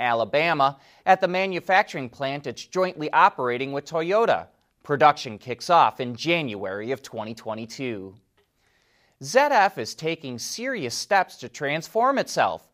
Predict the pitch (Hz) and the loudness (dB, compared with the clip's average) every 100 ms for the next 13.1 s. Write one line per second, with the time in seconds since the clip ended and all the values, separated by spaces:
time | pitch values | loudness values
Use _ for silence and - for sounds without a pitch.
0 | _ _ - 160 - 220 294 - 139 170 | _ _ -6 -4 4 6 6 2 -4 -4
1 | - _ 208 208 190 185 233 262 170 175 | -6 _ -6 -2 -2 -2 -4 -2 -4 -2
2 | 185 - 220 220 214 262 254 220 165 - | -4 -2 -2 -2 -4 -4 -4 -6 -8 0
3 | 147 120 98 90 _ _ _ _ - 208 | 6 6 4 -6 _ _ _ _ 0 2
4 | 226 277 285 170 165 185 151 143 156 180 | 4 6 4 4 0 -2 -8 -10 -4 -4
5 | 156 156 - - 180 202 139 113 127 104 | -4 -6 -6 2 4 4 2 0 -6 -2
6 | 165 247 254 147 - 120 117 127 - 196 | 0 0 -2 -4 -4 -4 -4 -6 -6 -6
7 | - 185 165 233 233 226 226 - 156 196 | -2 -2 2 2 2 -2 -2 -6 -4 -4
8 | - 233 247 269 143 - _ _ _ - | -2 4 6 6 2 -4 _ _ _ -12
9 | 127 117 - 185 190 - 160 165 135 - | -8 -8 0 2 2 0 -2 -2 -4 -2
10 | 202 233 - 127 131 120 127 190 226 131 | 2 2 2 -8 -6 -6 0 2 0 -4
11 | - 110 127 - 123 156 196 - 143 - | 2 2 2 -4 -4 -2 -2 0 0 0
12 | - 139 139 131 120 127 151 175 135 104 | -6 -4 -2 -2 -2 4 6 6 2 -2
13 | 90 | -12